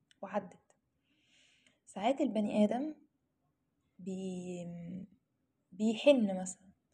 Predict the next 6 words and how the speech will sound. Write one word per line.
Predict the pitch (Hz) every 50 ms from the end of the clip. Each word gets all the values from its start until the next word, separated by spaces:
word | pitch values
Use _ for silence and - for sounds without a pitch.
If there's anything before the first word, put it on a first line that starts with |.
| _ _ _ _ _ _ _ _ _ _ - -
أو | 202 190 190 190 185 185 185 185 185 185 185 185 180 180 180 180 175 190 - _ _ _ _ _ _ _ _ _ _ _ _ _ _ _ _ _ _ _ _ _ _ - - _ _ _ _
بيبقى | 202 196 214 214 190 202 202 196 196 196 - _ _ _
في | _ - 214 214 214 208
حالة | 208 - 220 233 240 247 240
سيئة | 233 - 226 202 202 202 - - - 214 226 240
وبي-، | 254 254 254 233 214 202 202 196 185 180 190 196 190 190 185 185 - - - -